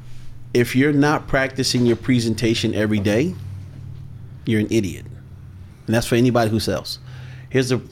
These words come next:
here's a short version of a long story. My little sister used to work at a bank. And the first two months, this is way back when people still went to banks, they made her study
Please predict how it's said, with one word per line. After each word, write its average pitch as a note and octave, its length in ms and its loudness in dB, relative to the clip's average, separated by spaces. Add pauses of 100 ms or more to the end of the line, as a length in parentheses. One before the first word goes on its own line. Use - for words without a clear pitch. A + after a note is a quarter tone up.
(180)
here's A#2 200 0
a A2 60 -2
short - 280 2
version A2 200 4
of G#2 80 2
a G2+ 40 2
long G2+ 260 2
story. F2 380 -8 (280)
My G2+ 80 -4
little C#3 240 4
sister C3+ 320 0
used A2+ 160 0
to A2 60 -4
work G#2 180 -2
at G2+ 60 2
a G2 40 0
bank. F2+ 260 -4 (1000)
And G#2+ 180 2
the G2+ 60 0
first C3+ 380 0
two C#3+ 120 4
months, B2 260 2
this A#2 180 2
is F#2 80 -4
way G2 280 -4
back E2 260 -6
when F#2 100 -8
people F#2+ 240 -4
still F#2 200 -4
went F#2 180 -6
to F2 60 -8
banks, E2+ 440 -8 (1000)
they A#2+ 120 4
made C#3+ 180 4
her C#3 100 4
study A#2 500 2